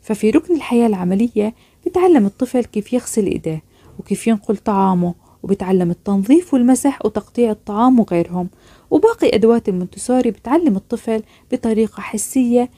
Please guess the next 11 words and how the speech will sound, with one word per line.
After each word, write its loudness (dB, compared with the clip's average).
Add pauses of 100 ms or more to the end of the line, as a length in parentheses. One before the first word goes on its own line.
(160)
من 0
خلال 0
اللعب 2
والاستكشاف، -4 (380)
والنتيجة 2 (220)
بتكون -8
طفل -2
مستقل 0 (360)
قادر 2
على 0
خدمة -6